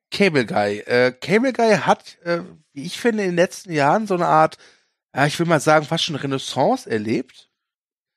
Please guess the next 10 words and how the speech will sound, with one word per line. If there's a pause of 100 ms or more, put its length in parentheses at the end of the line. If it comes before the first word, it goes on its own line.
(280)
weil, (600)
äh, (220)
ganz
viele
Aut-,
äh,
Leute
gesagt
haben,
"Hey,